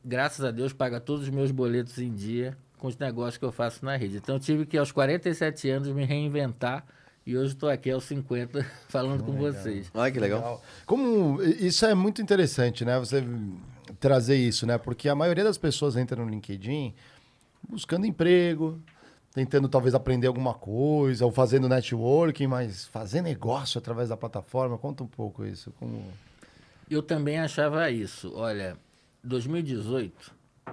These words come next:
Speaker 1: ó, eu, eu vou confessar pra vocês uma coisa. Meu LinkedIn ficou parado quinze anos.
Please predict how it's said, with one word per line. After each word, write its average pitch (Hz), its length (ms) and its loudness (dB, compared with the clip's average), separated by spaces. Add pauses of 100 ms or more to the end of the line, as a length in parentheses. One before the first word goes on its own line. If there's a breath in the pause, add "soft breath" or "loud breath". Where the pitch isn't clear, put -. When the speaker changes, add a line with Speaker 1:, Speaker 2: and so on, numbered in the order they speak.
(420)
Speaker 1:
ó, 135 160 0
eu, 135 220 -2
eu 143 60 -2
vou 139 100 -2
confessar 156 420 -2
pra 139 140 -6
vocês 131 280 -4
uma 147 160 -4
coisa. 101 220 -6
Meu 117 120 -4
LinkedIn 135 360 -4
ficou 139 180 -6
parado 123 340 -2
quinze 143 380 -6
anos. 82 420 -14